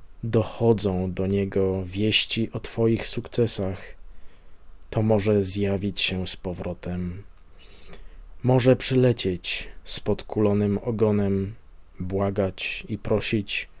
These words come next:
ale to wszystko, co robi, jest fałszywe. Jego zazdrość przez niego przemawia. Jest głodny twoich sukcesów, twoich pieniędzy,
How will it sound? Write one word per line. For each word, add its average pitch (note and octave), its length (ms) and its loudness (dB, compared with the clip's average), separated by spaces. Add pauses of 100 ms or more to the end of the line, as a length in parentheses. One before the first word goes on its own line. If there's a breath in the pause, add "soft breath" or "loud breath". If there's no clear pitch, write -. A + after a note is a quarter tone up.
(460 soft breath)
ale A#2 200 2
to A#2 140 0
wszystko, - 680 2
co - 220 -2
robi, G2+ 400 0
jest F#2+ 520 -2 (140)
fałszywe. F#2 840 -4 (1000 soft breath)
Jego B2 380 6 (140)
zazdrość G#2 960 2
przez G#2+ 320 -2
niego G#2+ 300 2
przemawia. F#2+ 800 -2 (880 loud breath)
Jest C#3 400 6 (140)
głodny B2 640 6
twoich G2+ 460 0
sukcesów, - 920 -2 (380)
twoich A#2+ 400 0
pieniędzy, F#2+ 880 -2